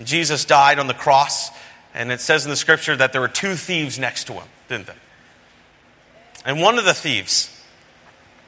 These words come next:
realized at the end of his life that Jesus was the Messiah. He was the one who was innocent. He had not sinned, but he was dying for him. And in Luke twenty-three forty-two, it says,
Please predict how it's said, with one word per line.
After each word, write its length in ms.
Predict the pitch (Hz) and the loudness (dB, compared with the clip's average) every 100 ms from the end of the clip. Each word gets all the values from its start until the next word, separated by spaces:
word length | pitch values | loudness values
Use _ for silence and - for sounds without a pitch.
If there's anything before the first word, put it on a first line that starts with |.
| _ - | _ -18
realized 520 | 120 165 233 196 160 165 | -4 2 4 6 4 4
at 100 | 165 | -2
the 120 | 165 | 0
end 140 | 226 | 2
of 80 | 247 | 2
his 160 | 208 185 | 0 4
life 420 | 180 147 - - | 4 4 0 -6
that 120 | 151 | -6
Jesus 380 | 135 220 208 185 | -2 -2 -2 -2
was 160 | 175 156 | -4 -4
the 80 | 156 | -4
Messiah. 400 | 135 165 139 - - | 0 4 4 2 -6
He 140 | - 254 | -2 0
was 180 | 254 220 | 0 0
the 80 | |
one 220 | 185 180 160 | 0 0 0
who 80 | |
was 180 | 165 151 202 | -4 -4 -2
innocent. 440 | 208 202 131 - - - | -2 -2 -4 -6 -12 -4
He 100 | 196 | 0
had 120 | 185 | 2
not 260 | 214 226 - | 2 2 0
sinned, 280 | 190 170 | -2 0
but 80 | 156 | -2
he 100 | 156 | -2
was 160 | 170 131 | -6 -2
dying 400 | 190 185 202 196 | -2 0 -2 -4
for 180 | 175 156 | -6 -4
him. 320 | 190 208 156 - _ _ _ _ _ _ _ _ _ _ _ _ _ _ _ _ _ _ _ _ _ _ _ _ _ | -4 -8 -12 -20 _ _ _ _ _ _ _ _ _ _ _ _ _ _ _ _ _ _ _ _ _ _ _ _ _
And 140 | - 156 | -2 0
in 140 | 156 | 2
Luke 160 | 175 - | 0 0
twenty-three 420 | 180 170 170 170 | 0 0 0 -2
forty-two, 640 | 180 170 147 - 180 170 - - - - - _ _ _ _ _ _ _ _ _ _ _ _ _ _ | 2 2 2 0 0 0 -4 -20 -20 -20 -20 _ _ _ _ _ _ _ _ _ _ _ _ _ _
it 80 | - - - _ _ _ _ | -20 -20 -20 _ _ _ _
says, 420 | - 175 151 135 | 0 4 4 2